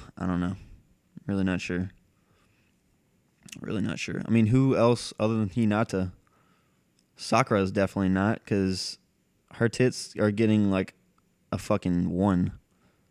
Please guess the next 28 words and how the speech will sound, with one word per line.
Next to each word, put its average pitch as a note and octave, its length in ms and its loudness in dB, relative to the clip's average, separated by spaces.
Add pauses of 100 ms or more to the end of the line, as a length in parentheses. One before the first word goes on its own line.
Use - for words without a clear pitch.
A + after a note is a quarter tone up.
(720)
She's G#2+ 320 -2
way A2 260 6
too A2+ 180 2
bitchy. G2+ 480 0 (1400)
She - 140 -4
has G#2 100 2
no G2 140 2
sense C#3 240 0
of C#3 80 -10
humor. A2 440 4 (1900)
And, C#3+ 280 0
uh, C3+ 520 2 (200)
she - 160 -4
has A2 80 0
a - 40 -6
great G#2+ 200 2
glow B2 220 4
up, G2 100 2
though. G2 280 2 (1900)
Yeah, A2 160 4
so G2 140 -2
she's D#3 200 0
definitely A#2+ 360 2
not G2+ 160 2
gonna G2+ 140 0
be G2 160 0
an F#2 80 0
A, F#2 280 0